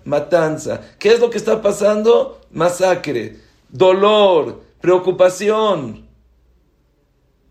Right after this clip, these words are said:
¿Saben? Que como empieza el año, es simán que así va a ser todo el año. Y Barminan, la persona le da miedo.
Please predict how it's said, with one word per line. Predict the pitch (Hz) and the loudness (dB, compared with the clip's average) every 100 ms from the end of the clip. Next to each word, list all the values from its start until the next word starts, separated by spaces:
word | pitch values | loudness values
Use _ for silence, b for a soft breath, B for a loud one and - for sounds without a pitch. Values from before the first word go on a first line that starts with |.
| _ _ _ | _ _ _
¿Saben? | _ - 107 123 - - _ _ _ _ _ | _ -8 -6 -6 -10 -16 _ _ _ _ _
Que | - 90 | -16 -12
como | 104 101 98 | -10 -8 -10
empieza | 101 113 127 131 127 120 | -10 -12 -8 -8 -6 -6
el | 101 101 | -6 -6
año, | 117 131 160 180 - - | -6 -8 -10 -12 -14 -18
es | - | -18
simán | - - 104 104 110 123 139 - | -18 -14 -10 -8 -8 -10 -12 -16
que | - 98 | -16 -16
así | - 104 | -14 -10
va | 110 | -6
a | 110 | -6
ser | - 113 107 | -6 -8 -8
todo | - 120 117 113 123 - | -6 0 2 0 -6 -8
el | 95 95 | -12 -10
año. | 95 87 85 80 - - _ b b b b b b | -12 -12 -16 -18 -20 -20 _ b b b b b b
Y | 95 | -6
Barminan, | 104 135 143 143 151 87 - - b b b b - | -4 -4 -8 -10 -10 -12 -16 -20 b b b b -8
la | 101 | -6
persona | 98 95 127 139 | -6 -6 -6 -4
le | 123 | -2
da | 127 | -2
miedo. | 131 139 175 147 120 | -2 -6 -8 -10 -10